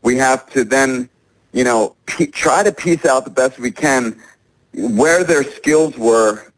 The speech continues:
in the other areas of hitting, um, and, uh, and, and try to really distill what the, what the best mechanics are. And, and again, there is that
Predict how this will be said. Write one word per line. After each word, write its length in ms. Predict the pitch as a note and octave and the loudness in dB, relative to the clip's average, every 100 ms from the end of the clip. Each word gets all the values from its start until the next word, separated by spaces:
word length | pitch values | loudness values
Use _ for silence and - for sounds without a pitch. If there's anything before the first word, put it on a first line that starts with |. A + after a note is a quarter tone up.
| _ _ _ | _ _ _
in 180 | B2+ B2+ | -2 2
the 120 | A#2+ | 4
other 500 | B2 C3+ B2+ A2 F#2+ _ | 2 4 2 0 -4 _
areas 500 | G#2 F#2 F2 F2 F2+ - _ _ _ _ _ | 0 0 2 0 -2 -6 _ _ _ _ _
of 160 | F#2 E2 | -6 -2
hitting, 360 | F#2+ E2+ F#2+ - _ _ _ _ _ _ | -2 -2 -4 -10 _ _ _ _ _ _
um, 600 | G#2 G2+ G2 F#2+ F2+ - _ _ _ _ _ _ _ _ _ - - | 0 2 0 -2 -4 -10 _ _ _ _ _ _ _ _ _ -20 -6
and, 460 | G#2 A2 A2+ A2 A#2 | 0 2 2 2 2
uh, 380 | A#2 A2+ A2 - _ _ - | 2 2 0 -6 _ _ -6
and, 160 | B2 A#2 | -6 -4
and 160 | B2+ A#2+ | -6 -4
try 320 | - D3+ F3 | -2 0 2
to 100 | D#3+ | 2
really 320 | B2 C#3 C#3 | 2 2 2
distill 1000 | G#2+ A#2+ - - - C3 B2 G2+ F#2 - _ _ _ _ _ _ - | 0 -4 -4 -8 0 4 4 4 0 -4 _ _ _ _ _ _ -4
what 320 | F#2 - - | 0 0 0
the, 160 | F#2+ - _ - | -8 -8 _ -6
what 320 | A2 D3+ - | 0 0 0
the 60 | |
best 400 | A2 B2+ A#2+ B2 A2+ | -4 -2 -2 -4 -6
mechanics 640 | F#2+ - B2 A2+ G#2 - | -6 -4 -4 -4 -4 -4
are. 480 | G2 G2 D#2 - - - | 0 2 0 -2 -12 -4
And, 140 | A#2+ | -2
and 140 | B2+ B2+ | 0 0
again, 340 | A#2 D#3 G#2+ - - - _ _ _ _ _ _ _ | 0 -2 -2 -8 -20 -20 _ _ _ _ _ _ _
there 280 | B2+ C3+ C#3 | 0 2 2
is 260 | C3+ B2 A2+ | 0 0 -2
that 300 | B2+ A#2 | 0 -2